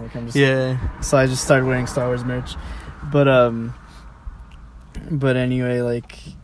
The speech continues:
Speaker 1: that was one of 'em. And then also, like, yeah, like, the same thing, like, medieval stuff and all that. Like, uh, I was like, I'm basically, like, a hardcore nerd, low-key, but <laughs>
Speaker 2: <laughs> No, I, I nerd out on some stuff like that, too, though.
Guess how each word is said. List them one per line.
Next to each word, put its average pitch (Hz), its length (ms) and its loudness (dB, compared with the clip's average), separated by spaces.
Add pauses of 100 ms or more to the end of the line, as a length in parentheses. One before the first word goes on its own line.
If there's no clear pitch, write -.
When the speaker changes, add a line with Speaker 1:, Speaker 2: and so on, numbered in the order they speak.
(140)
Speaker 1:
that 139 240 6
was 139 180 2
one 139 160 2
of 135 160 0
'em. 135 580 0
And 131 140 0
then 123 280 -2
also, 127 320 -2
like, 123 200 -4
yeah, 123 120 0
like, 120 240 -4
the 160 100 -12
same 131 200 -4
thing, 127 140 -6
like, 117 140 -8
medieval 127 400 -2
stuff 151 460 -2 (580)
and 143 120 -4
all 131 140 2
that. 131 380 2
Like, 120 340 -6 (540)
uh, 123 220 6
I - 20 4
was 123 100 0
like, 123 160 0
I'm 127 140 2
basically, 135 420 2
like, 117 140 -4
a - 20 -16
hardcore 120 380 -8
nerd, 117 280 -12 (120)
low-key, 120 460 -12 (180)
but 120 240 -12 (180)
<laughs> 302 420 4 (380)
Speaker 2:
<laughs> - 1080 -8
No, 151 180 0
I, 156 140 -2
I - 20 0
nerd 165 640 -4
out 120 180 -4
on 120 120 -6
some 120 240 -8
stuff - 300 -12
like 120 140 -10
that, - 180 -12
too, - 180 -10
though. - 280 -10